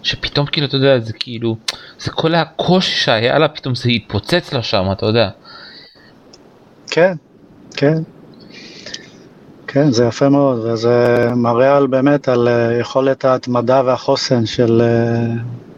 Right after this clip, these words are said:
Speaker 2: של, של ספורטאי. זה פשוט מדהים, זה לקום מ-, מהנקודות הכי נמוכות שאפשר, ולטפס עד למקומות הכי גבוהים. זה,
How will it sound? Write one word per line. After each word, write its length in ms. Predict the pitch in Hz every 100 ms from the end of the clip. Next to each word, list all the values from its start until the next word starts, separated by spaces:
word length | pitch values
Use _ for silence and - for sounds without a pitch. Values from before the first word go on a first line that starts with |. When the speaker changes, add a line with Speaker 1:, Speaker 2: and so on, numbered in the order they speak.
| -
Speaker 2:
של, 360 | - - 117 113
של 200 | - 120
ספורטאי. 580 | - 120 - 139 131 104
זה 400 | 110 110 110 113 113
פשוט 240 | 120 143
מדהים, 380 | 139 127 143 120
זה 380 | 107 113 113 113 110 - - - - - - - - - - - - - -
לקום 460 | 123 - - 151 139
מ-, 260 | 139 131
מהנקודות 840 | 127 123 120 120 120 120 - 135 147
הכי 220 | - 160
נמוכות 460 | 165 156 - 156 147
שאפשר, 600 | 143 123 - 143 139 117
ולטפס 600 | 117 117 - 143 - -
עד 220 | 135 127
למקומות 800 | 127 120 120 113 113 127 127 135
הכי 180 | 123 147
גבוהים. 540 | 135 131 139 143 127
זה, 440 | 110 117 117 117